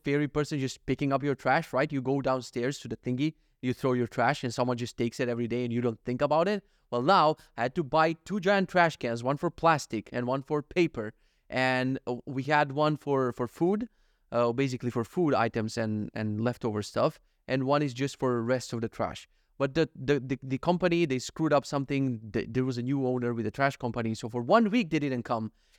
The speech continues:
And immediately, like, you don't have that much space to throw your trash. So the yard started piling up. So I had to clean that up and clean the snow and do a bunch of things. So suddenly I find myself and it's, like, seven P M.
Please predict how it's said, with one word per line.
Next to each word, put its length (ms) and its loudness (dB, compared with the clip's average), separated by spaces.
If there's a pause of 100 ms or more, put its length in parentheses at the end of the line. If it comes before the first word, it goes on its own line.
And 160 2
immediately, 500 2
like, 200 -2
you 60 -2
don't 120 0
have 160 -2
that 200 0
much 120 -4
space 320 -2
to 100 -6
throw 160 -2
your 140 -2
trash. 360 -6 (220)
So 120 -6
the 80 2
yard 440 4
started 380 0
piling 320 2
up. 120 2
So 120 -4
I 60 -4
had 120 -4
to 80 -2
clean 240 0
that 140 4
up 160 0
and 120 -8
clean 200 -2
the 80 0
snow 240 -2
and 120 -6
do 120 0
a 60 2
bunch 180 0
of 100 -6
things. 300 -2 (280)
So 80 -4
suddenly 360 4
I 20 0
find 220 2
myself 340 0
and 80 -4
it's, 140 -6
like, 160 0 (380)
seven 400 2
P 160 -2
M. 140 -10